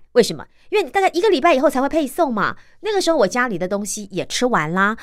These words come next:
所以 OK，刚刚好。所以那个时候我是用这样的方式去订购。可是到了七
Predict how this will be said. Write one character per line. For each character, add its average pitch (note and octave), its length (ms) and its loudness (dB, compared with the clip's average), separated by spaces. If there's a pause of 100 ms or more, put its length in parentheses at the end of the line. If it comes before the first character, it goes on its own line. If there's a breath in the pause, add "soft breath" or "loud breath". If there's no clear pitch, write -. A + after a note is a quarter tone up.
(160 loud breath)
所 - 160 -2
以 A#3+ 140 -2 (120)
OK， C#4+ 260 -6
刚 D4+ 180 -6
刚 E4+ 160 -4
好。 - 320 -4 (380 soft breath)
所 E4 100 -2
以 D#4 60 0
那 A4 120 4
个 D4 80 4
时 - 140 0
候 B3+ 140 0
我 E3+ 140 -2
是 G3+ 80 -6
用 A#3+ 120 0
这 G4 120 0
样 F4 80 4
的 A3+ 80 -2
方 G3+ 180 -4
式 G#3 120 -8
去 G3+ 120 -4
订 G3 220 -6
购。 - 300 -8 (280 soft breath)
可 - 80 -2
是 G4 140 -2
到 F4 280 0
了 G#3 220 4
七 D4+ 600 -4